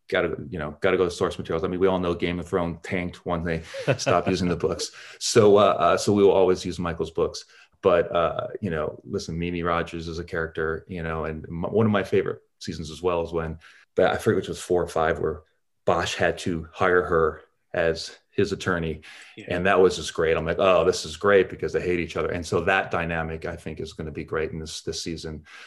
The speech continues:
Speaker 1: Um, and Maddie, you know, her character grew and,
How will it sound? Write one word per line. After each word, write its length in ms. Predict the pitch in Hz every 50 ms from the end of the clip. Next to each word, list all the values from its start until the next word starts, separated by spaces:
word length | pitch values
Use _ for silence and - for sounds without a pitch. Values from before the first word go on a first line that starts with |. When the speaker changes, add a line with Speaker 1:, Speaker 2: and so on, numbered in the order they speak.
| - - -
Speaker 1:
Um, 200 | 80 80 78 76
and 180 | 82 82 82
Maddie, 540 | 82 85 87 87 87 87 87 85 78 - - -
you 80 | 87
know, 320 | 76 78 69 71 73 - _ _ _
her 140 | - 95 90
character 360 | 82 - - 82 78 - 80
grew 380 | 73 - 87 82 80 78 80 78
and, 180 | 76 78 71